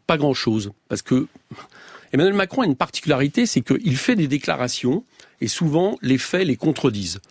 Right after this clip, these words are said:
Donc il a, euh, parfois on trouve dans, dans son vocabulaire, euh,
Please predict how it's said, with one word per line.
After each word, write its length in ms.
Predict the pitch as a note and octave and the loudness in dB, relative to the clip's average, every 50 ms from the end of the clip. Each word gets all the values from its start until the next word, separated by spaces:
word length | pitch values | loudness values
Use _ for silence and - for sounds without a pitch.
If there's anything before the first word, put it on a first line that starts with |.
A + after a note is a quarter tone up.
| _ - - - _ _ - | _ -20 -20 -20 _ _ -4
Donc 220 | - G#2 G2+ - - | -4 -4 -4 -2 -2
il 100 | G#2+ G#2 | 0 0
a, 240 | G#2+ B2 C3+ B2 | 2 0 0 -2
euh, 60 | G2+ F#2 F2+ E2+ - E2 F2+ - | -4 -6 -8 -8 -10 -10 -14 -12
parfois 340 | - G2+ - - - - D3 | -10 -10 -10 -8 -4 -2 0
on 140 | D3+ C3+ G#2 | 0 0 -2
trouve 240 | - - - D#3+ D3+ | -4 -2 -2 0 0
dans, 200 | A#2+ A#2 A2+ G2 - - - | 0 0 -2 -2 -6 -10 -10
dans 180 | - G#2 G#2+ G#2 | -8 -8 -8 -6
son 160 | - - A#2+ | -4 -4 -4
vocabulaire, 680 | G#2+ A2+ G#2+ - A#2+ G#2 G#2+ A2 A#2+ C3+ D#3 D#3 C3 G#2+ | -2 -2 -2 -2 -2 -2 0 0 0 2 2 0 0 -2
euh, 60 | G2 | -4